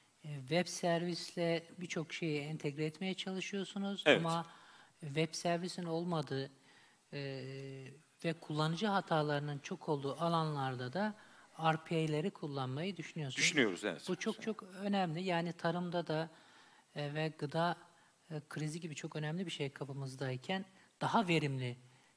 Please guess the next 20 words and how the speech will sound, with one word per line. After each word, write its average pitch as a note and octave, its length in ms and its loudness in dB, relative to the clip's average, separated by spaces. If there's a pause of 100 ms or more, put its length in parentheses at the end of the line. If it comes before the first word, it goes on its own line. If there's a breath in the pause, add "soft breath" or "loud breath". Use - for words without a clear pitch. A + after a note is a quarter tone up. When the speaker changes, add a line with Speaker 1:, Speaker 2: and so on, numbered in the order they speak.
Speaker 1:
e, C#3+ 40 -4
ülkemizin D3 460 -4
topraklarının C3 680 -6
daha D#3+ 200 2
verimli C3+ 320 -2
kullanmasına D3 960 -6
çok - 260 -4
önemli. F3 380 0 (460 soft breath)
Ben A3 220 4 (320)
çok A3 140 -4
teşekkür G#3+ 320 0
ederim F#3 260 2
başkanım. G3+ 340 -2
Aykut G3+ 340 -2
Bey F3+ 120 4
ile C3 220 0 (300 soft breath)
devam F#3 260 4
etmek A3 300 -2
istiyorum. B2+ 400 0 (680 soft breath)
E, E3+ 240 -2